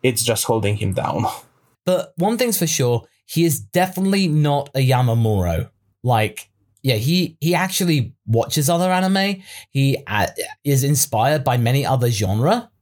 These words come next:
Speaker 2: So he's not one of these people who is willing to just rest on his laurels and just, like, accept that what he knows is good enough. Yeah, we can take comfort in that,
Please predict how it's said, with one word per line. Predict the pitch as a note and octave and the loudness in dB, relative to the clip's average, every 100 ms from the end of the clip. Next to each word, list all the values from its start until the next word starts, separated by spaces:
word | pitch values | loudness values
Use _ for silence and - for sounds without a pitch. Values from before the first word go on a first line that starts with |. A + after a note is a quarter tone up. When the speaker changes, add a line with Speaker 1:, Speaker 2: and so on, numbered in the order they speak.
| _ _ _ _ _ | _ _ _ _ _
Speaker 2:
So | - D#3+ | 0 0
he's | E3 - E3 | 0 0 2
not | F3+ G3+ | 2 2
one | F#3+ F#3+ | 0 0
of | E3+ | 2
these | D#3+ D#3+ | 0 0
people | D#3 C3+ C#3 C3+ - | -2 0 0 -2 0
who | C3+ C3+ | 0 2
is | C3 A#2+ - | 2 0 0
willing | C#3+ D3 F3+ F#3+ F3 | -2 0 2 2 0
to | E3 | 0
just | C3 C#3+ - - | 0 0 -2 -4
rest | B2+ D#3 - | -2 0 0
on | F3 | 2
his | D#3 C3 | 2 2
laurels | A#2+ G2 F#2 F#2+ G2 - - - _ | 2 2 2 0 -2 -4 -16 -20 _
and | C3+ A#2+ B2 A2 | -2 0 0 0
just, | C#3+ C3+ - | 0 0 2
like, | A#2+ A#2 - _ _ _ _ - | 0 -2 -10 _ _ _ _ -10
accept | C3 - F#3+ - - - _ | -2 0 0 -2 -8 -8 _
that | - C3 - | 0 0 0
what | D3 B2+ | -2 -2
he | - D3 | -2 0
knows | C3 B2 | 2 2
is | A2 | 0
good | - G2+ | 0 2
enough. | F#2 D#2 - - _ _ - | 0 -2 -8 -10 _ _ -6
Yeah, | C3 G2 F#2+ | 0 0 0
we | C#3 | -2
can | C#3 D#3 | 0 0
take | F3+ D#3 | 0 0
comfort | D#3+ C#3 C#3 B2+ | 0 2 2 2
in | A#2 | 2
that, | A2 F2 | 0 -2